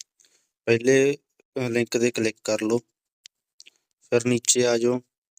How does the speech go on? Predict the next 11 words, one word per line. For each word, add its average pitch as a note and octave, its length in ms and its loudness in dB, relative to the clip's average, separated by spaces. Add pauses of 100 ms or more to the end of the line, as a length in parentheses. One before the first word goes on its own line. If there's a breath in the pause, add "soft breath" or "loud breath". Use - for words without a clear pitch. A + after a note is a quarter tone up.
(160)
ਇੱਥੇ B2 320 0
ਤੁਹਾਨੂੰ, B2 440 -2 (880 loud breath)
ਅਹ, A#2 440 0
ਬਹੁਤ A#2+ 260 2
ਸਾਰੇ, C#3 300 4
ਅਹ, C3+ 280 -10
ਹੋਰ A#2+ 300 0
ਵੀ C3+ 140 2
ਉਹ B2 200 2
ਮਿਲ A2+ 180 0
ਜਾਣਗੇ, A#2 420 0